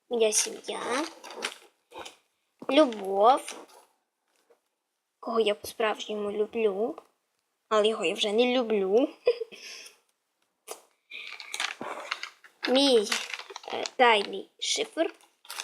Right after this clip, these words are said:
І далі я почала писати просто свої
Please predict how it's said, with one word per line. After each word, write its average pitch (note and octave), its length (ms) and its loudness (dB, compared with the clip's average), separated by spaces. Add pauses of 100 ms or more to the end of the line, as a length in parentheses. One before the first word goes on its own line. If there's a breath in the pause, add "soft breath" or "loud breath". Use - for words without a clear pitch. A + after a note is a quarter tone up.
(2000)
І - 80 -4
далі G4 380 8
я E4+ 320 8
почала D4 460 4
писати C4+ 560 0
просто D#4+ 580 4
свої A3 480 -4